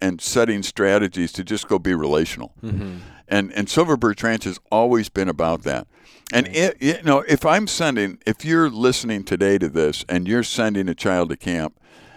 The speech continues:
Speaker 1: and they're coming from a youth work, I would go to your church and say, "Are we supplying a counselor for that?
Speaker 2: Mm-hmm.
Speaker 1: Are,
Speaker 2: Yeah.
Speaker 1: are we doing that?" Because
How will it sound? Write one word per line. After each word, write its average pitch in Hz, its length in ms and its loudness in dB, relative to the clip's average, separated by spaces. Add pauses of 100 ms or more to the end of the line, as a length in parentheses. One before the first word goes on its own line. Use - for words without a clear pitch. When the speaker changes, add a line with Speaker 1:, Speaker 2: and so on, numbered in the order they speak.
(120)
Speaker 1:
and 101 160 0
they're 104 140 4
coming 123 300 0
from 101 200 0
a 85 40 0
youth 98 400 0
work, 80 260 0
I 113 100 4
would 190 140 0
go 131 120 4
to 113 80 0
your 98 140 2
church 127 340 0
and 98 100 -6
say, 98 300 0
"Are 101 120 6
we 131 140 0
supplying 127 420 -2
a 120 40 -4
counselor 110 380 -2
for 151 140 -8
that? 151 240 -4 (160)
Speaker 2:
Mm-hmm. 110 340 -6 (420)
Speaker 1:
Are, 113 180 6
Speaker 2:
Yeah. 110 80 -2
Speaker 1:
are 113 60 6
we 113 160 2
doing 110 420 0
that?" 151 300 -2
Because 110 460 2